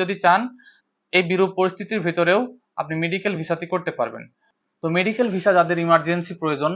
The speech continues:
শুধুমাত্র তারা এই মুহূর্তে মেডিকেল ভিসা করতে পারবেন। তাও সেই বিষয়টি শুধুমাত্র তাদের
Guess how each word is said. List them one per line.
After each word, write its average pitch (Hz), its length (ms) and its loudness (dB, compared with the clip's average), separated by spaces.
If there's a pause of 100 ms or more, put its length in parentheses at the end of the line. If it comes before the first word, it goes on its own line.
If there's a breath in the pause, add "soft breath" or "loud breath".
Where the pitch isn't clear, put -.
(440)
শুধুমাত্র 190 320 0 (120)
তারা 175 140 8 (100)
এই 175 100 -2
মুহূর্তে 165 300 -2
মেডিকেল 165 340 -2
ভিসা 151 220 -4
করতে 147 240 -10
পারবেন। 147 240 -2 (280)
তাও 196 140 6 (120)
সেই 202 180 2
বিষয়টি 196 280 0 (100)
শুধুমাত্র 208 340 2 (120)
তাদের 185 200 2